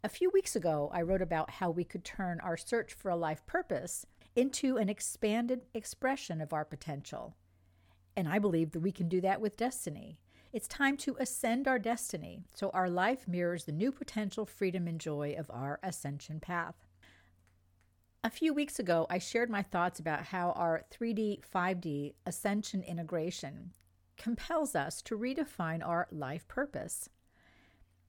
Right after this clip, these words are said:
Instead of a search for purpose, our focus must now become a personal intention for accessing our potential,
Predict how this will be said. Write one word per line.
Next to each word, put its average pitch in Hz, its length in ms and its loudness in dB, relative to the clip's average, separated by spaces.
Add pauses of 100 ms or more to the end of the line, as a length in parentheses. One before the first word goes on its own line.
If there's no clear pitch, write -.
(180)
Instead 247 380 6
of 320 60 2
a 262 80 8
search - 280 2
for 196 200 -2
purpose, - 760 -2
our 202 100 2
focus 294 540 2
must 220 180 0
now 170 160 0
become 156 520 -4
a 175 100 -2
personal 254 560 0
intention 156 720 -4 (280)
for - 180 -2
accessing 285 600 0
our 180 140 0
potential, - 720 -8